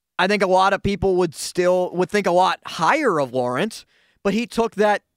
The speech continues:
incredibly bad organization that was only good one year, the year that they, that Blake Bortles, of all people, knocked off the Steelers at home in the playoffs in the twenty seventeen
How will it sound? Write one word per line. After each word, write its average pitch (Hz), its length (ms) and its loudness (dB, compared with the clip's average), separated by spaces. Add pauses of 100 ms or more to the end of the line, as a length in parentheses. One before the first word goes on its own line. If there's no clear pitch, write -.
(240)
incredibly 190 760 0
bad 202 440 0
organization 175 880 -2 (280)
that 170 120 0
was 185 140 0
only 202 240 0
good 180 220 2
one 165 340 0
year, 185 380 0 (280)
the 160 60 -2
year 185 240 2
that 180 120 -4
they, 175 420 2
that 143 180 0
Blake 190 260 2
Bortles, 180 680 0
of 143 100 -4
all 147 160 2
people, 156 340 -2
knocked 170 340 0
off 180 160 4
the 170 80 -6
Steelers 175 500 0
at 135 120 -4
home 196 500 0 (1000)
in 180 140 0
the 165 80 -6
playoffs 175 800 2
in 156 80 -6
the 160 60 -4
twenty 185 280 -2
seventeen 165 760 -2